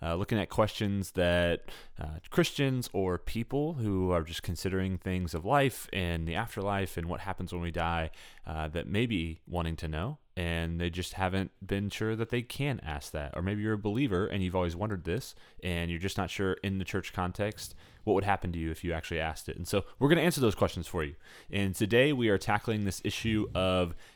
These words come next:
is Jesus the only way to God? And I'm really excited about it, our conversation. I have Russell Schultz,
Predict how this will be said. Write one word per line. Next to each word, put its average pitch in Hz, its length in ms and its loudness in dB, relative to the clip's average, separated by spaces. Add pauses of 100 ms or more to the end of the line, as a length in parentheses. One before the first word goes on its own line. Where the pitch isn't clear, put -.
is 92 160 -2
Jesus 151 360 6
the - 160 -2
only 113 300 2
way 107 140 6
to 98 80 4
God? 76 360 -2 (360)
And 95 280 0
I'm 104 100 2
really 156 140 8
excited 139 280 4
about 131 160 4
it, - 120 2 (120)
our 101 120 6
conversation. 113 760 0 (260)
I - 80 -4
have 92 420 2
Russell 127 300 4
Schultz, - 360 0